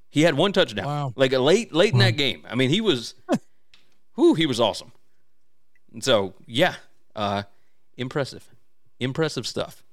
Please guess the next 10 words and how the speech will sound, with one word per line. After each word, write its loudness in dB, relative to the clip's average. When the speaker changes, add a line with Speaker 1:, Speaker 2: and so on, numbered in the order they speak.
Speaker 1:
So, -4
where, -2
where -2
did -10
Paddock -10
play? -16
Was -6
it -6
Ball -2
State? -8